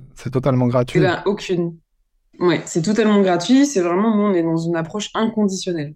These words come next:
Speaker 2: Toutes les interventions, il y a une communication en amont. Les personnes ont l'information de, du lieu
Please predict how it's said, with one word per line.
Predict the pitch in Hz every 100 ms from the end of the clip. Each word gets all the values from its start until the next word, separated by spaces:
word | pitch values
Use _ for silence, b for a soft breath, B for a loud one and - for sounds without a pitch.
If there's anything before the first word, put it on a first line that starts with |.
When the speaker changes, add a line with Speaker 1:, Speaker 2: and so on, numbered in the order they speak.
| _
Speaker 2:
Toutes | - 214
les | 202
interventions, | 190 190 180 175 - 196 190 190 _
il | 165
y |
a | 156
une | 160
communication | 165 170 165 160 170
en | 165
amont. | 156 165 247 381 -
Les | 165
personnes | 165 160 170
ont | 160
l'information | 151 151 160 147 151 170 175 _ _ _ _ -
de, | 151 147 143 143
du | 143 147
lieu | 160 262 -